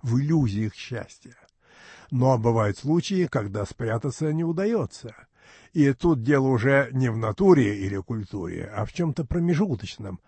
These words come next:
но индивидуально важнейшем — в персональном экзистенциальном опыте. Вот тут нужно искать причину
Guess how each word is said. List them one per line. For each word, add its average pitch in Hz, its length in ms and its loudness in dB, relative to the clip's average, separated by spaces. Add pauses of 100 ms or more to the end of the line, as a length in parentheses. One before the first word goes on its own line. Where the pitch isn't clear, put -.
но 127 240 2
индивидуально 123 680 2
важнейшем — 135 680 -6 (320)
в - 120 -16
персональном 135 880 0
экзистенциальном 117 960 -4
опыте. 117 500 -8 (400)
Вот 131 300 2
тут 160 260 2
нужно 113 400 0
искать 135 340 -4
причину 113 580 -4